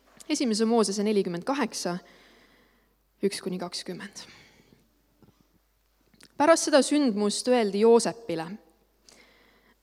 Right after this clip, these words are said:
"Vaata, su isa on haige." Siis ta võttis oma kaks poega enesega, Manasse ja Efraimi.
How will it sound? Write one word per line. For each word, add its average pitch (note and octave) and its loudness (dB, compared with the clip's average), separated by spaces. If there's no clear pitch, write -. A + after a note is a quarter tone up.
"Vaata, C4+ 6
su B3 -2
isa C#4+ 0
on F#3+ -2
haige." F#3+ -4
Siis A3 -4
ta A3+ 0
võttis A3+ 0
oma G#3+ 2
kaks B3+ -2
poega B3+ 4
enesega, A3+ -2
Manasse C4+ 0
ja G#3 -2
Efraimi. F3 -6